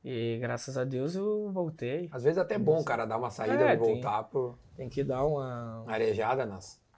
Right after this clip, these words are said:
Speaker 1: É, isso aí.
Speaker 2: E a, na, a Chape, como é que foi ter chego lá na, na Chape do
Speaker 1: Ah, no co-, no começo, assim, foi muito, foi muito triste, né?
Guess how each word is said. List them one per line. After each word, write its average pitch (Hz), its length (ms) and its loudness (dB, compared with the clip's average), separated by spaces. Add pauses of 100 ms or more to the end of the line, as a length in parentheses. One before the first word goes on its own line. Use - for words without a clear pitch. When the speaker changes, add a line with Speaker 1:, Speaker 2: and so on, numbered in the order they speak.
(300)
Speaker 1:
É, 107 260 -6
isso - 180 -14
aí. 117 160 -12 (280)
Speaker 2:
E 117 640 -2 (320)
a, 107 320 -4 (280)
na, 110 260 -14
a 104 160 -8
Chape, 117 380 -2
como 120 180 -4
é 139 80 -4
que - 80 -12
foi - 180 4
ter 156 200 0
chego 139 300 4
lá 131 180 4
na, 123 340 -4
na 110 220 -8
Chape 110 340 -4
do 104 400 -6
Speaker 1:
Ah, 180 160 2
no 143 160 2
co-, 135 220 0
no 135 160 -4
começo, 135 420 0
assim, 135 260 -4
foi 151 200 -2
muito, 151 400 -4
foi 170 160 -6
muito 156 240 -4
triste, 185 460 -4
né? 117 260 -6